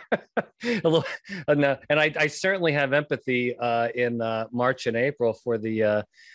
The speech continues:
for the accounting, uh, uh, folks up there, but,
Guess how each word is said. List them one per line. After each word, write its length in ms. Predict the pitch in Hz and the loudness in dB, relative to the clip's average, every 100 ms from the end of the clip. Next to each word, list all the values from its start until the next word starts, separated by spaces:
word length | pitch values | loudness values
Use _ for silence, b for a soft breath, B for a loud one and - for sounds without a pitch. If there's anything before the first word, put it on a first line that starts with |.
| B - | B 0
for 100 | 120 | 2
the 120 | 110 | 4
accounting, 600 | 107 - 175 196 117 104 | 2 2 -2 0 -2 -2
uh, 300 | 101 101 101 | -4 -4 -6
uh, 180 | 110 107 | -2 -2
folks 400 | 98 110 107 - | 0 0 2 2
up 200 | 107 101 | 2 2
there, 260 | 113 107 107 | 2 4 4
but, 220 | 110 | 2